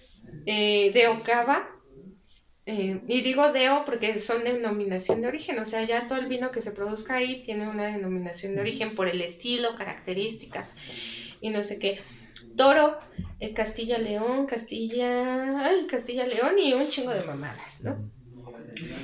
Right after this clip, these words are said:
Entonces, sí, España es buen productor de vino,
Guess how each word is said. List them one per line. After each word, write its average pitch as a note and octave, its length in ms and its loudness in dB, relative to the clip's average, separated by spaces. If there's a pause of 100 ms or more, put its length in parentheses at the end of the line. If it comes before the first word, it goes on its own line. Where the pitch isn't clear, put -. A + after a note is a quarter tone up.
(420)
Entonces, D4+ 840 2 (500)
sí, C#4 260 4
España C#4 420 4
es C#4 100 0
buen C#4 200 2
productor C4+ 500 0
de B3 100 2
vino, A#3 320 0